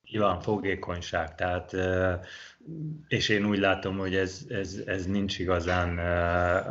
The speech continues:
meg, vagyis hát, ö, nincs rá igény, ö, nincs rá nagyon igény, mert, ö, mert hát, ö, ugye a kártyák le vannak osztva, és akkor, ö, akkor ott, ott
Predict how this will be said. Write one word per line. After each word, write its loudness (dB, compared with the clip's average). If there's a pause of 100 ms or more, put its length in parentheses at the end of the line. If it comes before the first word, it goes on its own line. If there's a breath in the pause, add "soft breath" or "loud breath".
(120)
meg, 2
vagyis 0
hát, -2
ö, 0
nincs 0
rá 4
igény, 0
ö, -2
nincs -2
rá 0
nagyon 0
igény, 0
mert, 0
ö, 4 (1400 loud breath)
mert -2
hát, 0
ö, 0
ugye -2
a -2
kártyák 0
le 0
vannak -4
osztva, 0
és -4
akkor, -2
ö, 4 (440 loud breath)
akkor 4
ott, -6
ott -6